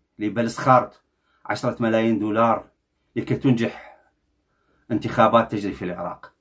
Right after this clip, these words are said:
والكل يعرف، والأمم المتحدة تعرف، أن كل القوى العملية السياسية التي شاركت منذ عام ألفين وخمسة لغاية هذه الانتخابات هي نفسها التي شاركت، يعني، لغاية انتخابات ألفين وثمانية عشر هي نفسها التي شاركت في الانتخاب، ما يسمى بالانتخابات المبكرة،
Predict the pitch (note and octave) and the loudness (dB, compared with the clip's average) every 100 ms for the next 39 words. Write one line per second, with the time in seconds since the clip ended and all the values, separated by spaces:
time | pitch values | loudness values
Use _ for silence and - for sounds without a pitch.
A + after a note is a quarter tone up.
0 | _ _ _ _ _ _ _ _ - A2 | _ _ _ _ _ _ _ _ -4 -2
1 | - D#3 C3 G2 F#2+ - - _ A2+ G#2+ | 6 8 8 6 0 -8 -18 _ -4 0
2 | A2 A2 - G#2 G#2 - - F#2 F#2 - | 0 -2 -4 -8 -8 -6 -4 -4 -6 -16
3 | - _ _ _ _ _ _ _ _ _ | -20 _ _ _ _ _ _ _ _ _
4 | _ _ C#3+ C#3+ C#3+ F3 C#3+ - C3 B2 | _ _ 10 10 10 4 2 2 4 4
5 | A2 A2+ A2 A2 - G#2+ G2+ G2 - G2 | 4 0 -2 -4 -6 -4 -4 -4 -8 -8
6 | F#2 F2+ F2 F2 _ _ - A2+ A2+ A2+ | -6 -8 -10 -14 _ _ -4 -2 0 -4
7 | G#2+ B2+ A#2+ G#2+ A2 - C#3+ B2+ A#2 A2 | 2 6 6 6 -2 2 4 4 2 -2
8 | F#2+ G#2 F#2+ - G2 F2+ F2+ E2+ - _ | -4 -6 -6 -6 -6 -6 -10 -12 -14 _
9 | _ _ _ _ _ _ A2 A#2+ C#3 D#3 | _ _ _ _ _ _ 0 6 10 10
10 | D3+ C3 B2+ B2 B2 B2 A#2+ B2 A#2+ B2 | 8 2 2 -2 -4 0 2 4 2 -2
11 | B2+ C3+ C3+ B2+ A#2 A2 G2+ A#2+ A2+ - | -2 -4 -6 -4 -4 -6 -4 -2 -2 -6
12 | A2+ A#2 A2 A#2+ D3 C#3 B2 - A#2 A2+ | -6 -2 0 4 6 6 2 -6 -4 -4
13 | A2+ A2+ B2 B2 A#2+ C3 - B2 B2+ - | -4 -6 -4 -4 -2 -4 -4 -2 -2 -2
14 | C3 C#3+ D3+ C3 A#2+ A2+ A#2 C3 B2+ B2+ | 0 0 0 -2 -2 -4 -4 -2 -2 -2
15 | C3 - - G#2 A2+ G#2+ A#2 A2 A2 G#2+ | -8 -8 -8 -4 -4 0 -2 -2 -2 -2
16 | G#2 F#2+ F#2 F2+ F#2+ A2+ G2 F2 - - | -2 -8 -8 -6 -6 -6 -8 -10 -12 -18
17 | - | -18